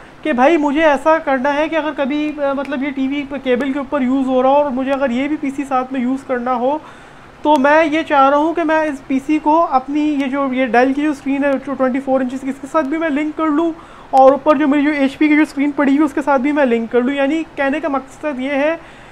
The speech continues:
कि मेरे कमरे में जो जितनी भी screens हैं उस पर दोनों pieces जो हैं वो लिंक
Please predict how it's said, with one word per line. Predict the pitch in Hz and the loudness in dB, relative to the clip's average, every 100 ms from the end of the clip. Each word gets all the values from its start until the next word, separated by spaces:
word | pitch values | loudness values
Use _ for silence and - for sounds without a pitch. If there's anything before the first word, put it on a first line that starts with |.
| - - | -10 -2
कि | 302 | 0
मेरे | 269 285 302 | 2 0 0
कमरे | 302 262 302 | 0 0 0
में | 302 | 0
जो | 302 | -2
जितनी | 247 262 330 | -2 -4 -2
भी | 330 | -2
screens | 320 277 294 262 | -2 -4 -2 -2
हैं | 294 339 - - - | -2 -4 -8 -18 -10
उस | 277 | -8
पर | 330 302 | -4 0
दोनों | 269 285 311 | 2 2 0
pieces | 285 277 294 | -4 -2 -4
जो | 269 | -2
हैं | 320 | -2
वो | 285 | 0
लिंक | 262 | -2